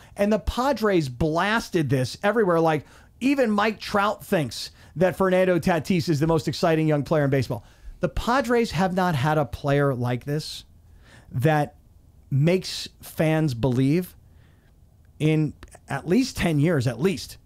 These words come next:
I, I would argue you can go back to two thousand and one,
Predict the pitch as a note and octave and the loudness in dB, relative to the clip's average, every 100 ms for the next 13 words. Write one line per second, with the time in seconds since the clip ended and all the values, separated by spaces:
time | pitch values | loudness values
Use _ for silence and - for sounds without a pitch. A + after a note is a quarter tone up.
0 | - F3+ A#3 G#3+ F3+ A3+ A#3+ G#3+ G3 F#3+ | -6 -2 0 0 0 0 2 4 4 2
1 | F#3 F3+ F#3 E3+ F3+ F3 E3+ E3+ E3 D#3 | 2 2 2 -2 0 2 2 2 0 -2
2 | C3+ - G#3 G#3 F#3 F#3+ D#3 F3 F3 F3 | -8 -6 -4 0 0 0 0 0 -2 -4
3 | D#3+ D#3+ D#3 C#3+ A#2+ D#3 F#3+ E3+ D#3+ F3+ | -2 0 0 -2 0 2 2 2 0 -2